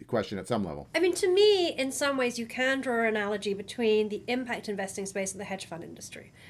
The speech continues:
Speaker 2: right? The hedge fund industry, just like impact, was originally the purview of particularly high net worth individuals, some foundations, and some endowments. Over time,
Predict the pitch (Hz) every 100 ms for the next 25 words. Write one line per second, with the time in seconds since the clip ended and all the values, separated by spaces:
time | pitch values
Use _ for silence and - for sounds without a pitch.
0 | - - 196 208 208 208 202 202 262 -
1 | 247 220 220 208 208 202 202 208 - 226
2 | 220 214 202 202 202 190 190 - 202 190
3 | 180 180 190 202 202 214 202 196 190 190
4 | 196 185 - 269 208 240 220 220 208 -
5 | 196 185 202 190 185 185 180 180 180 -
6 | - - - - 247 233 220 202 196 196
7 | 196 185 180 175 190 185 180 175 - -
8 | - - - - - - - 240 226 226
9 | - 277 254 247 240 233